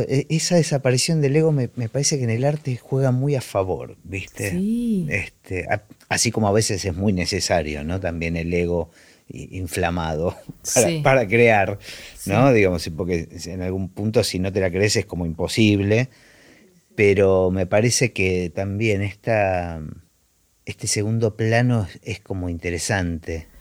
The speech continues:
Speaker 2: Es que construimos mucho desde, digo, lo que te puedo hablar de, de situaciones como puntuales, ponele, recuerdo, recuerdo con Bea en Los que aman odian, que... Eh,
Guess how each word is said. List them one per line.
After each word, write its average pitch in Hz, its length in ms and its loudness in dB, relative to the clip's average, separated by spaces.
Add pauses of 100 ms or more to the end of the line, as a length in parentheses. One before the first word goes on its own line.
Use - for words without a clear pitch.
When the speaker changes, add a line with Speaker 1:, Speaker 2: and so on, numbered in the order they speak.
(320)
Speaker 2:
Es - 100 -14
que 202 140 -8
construimos 220 560 0
mucho 202 500 2
desde, 135 360 -6
digo, 139 340 -2 (400)
lo 151 160 -6
que 160 400 -6
te 156 120 -8
puedo 175 200 -2
hablar 185 240 0
de, 165 260 -2
de 139 500 -6
situaciones 170 600 -6
como 143 340 -8
puntuales, 151 600 -6
ponele, 156 540 -4
recuerdo, 190 720 -4 (140)
recuerdo 180 420 -4
con 156 240 -2
Bea 196 420 0 (480)
en 147 140 -6
Los 147 120 -6
que 170 100 -6
aman 170 240 0
odian, 135 560 -6 (220)
que... 160 400 -4 (180)
Eh, 143 540 -8